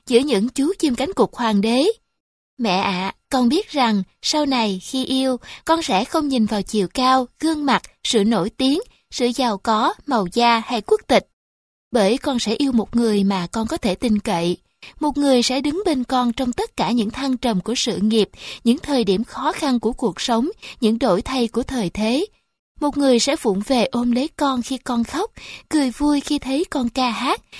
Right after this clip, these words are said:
đỡ lấy gánh nặng khi con cạn kiệt sức lực. Bởi bản chất của nam tính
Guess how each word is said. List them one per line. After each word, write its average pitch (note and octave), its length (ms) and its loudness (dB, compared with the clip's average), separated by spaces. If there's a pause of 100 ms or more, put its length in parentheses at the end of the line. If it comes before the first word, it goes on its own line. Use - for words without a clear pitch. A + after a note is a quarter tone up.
(180)
đỡ G#3+ 180 4
lấy A#3+ 180 0
gánh D#4 240 -4
nặng F3 240 -2
khi B3+ 160 -6
con A#3 280 -2
cạn F3+ 300 -4
kiệt G3 240 -2
sức - 280 -4
lực. B3 180 0 (760)
Bởi G#3 460 2
bản G3+ 220 -2
chất D#4 220 -4
của A3 120 0
nam A#3 260 2
tính C4+ 320 0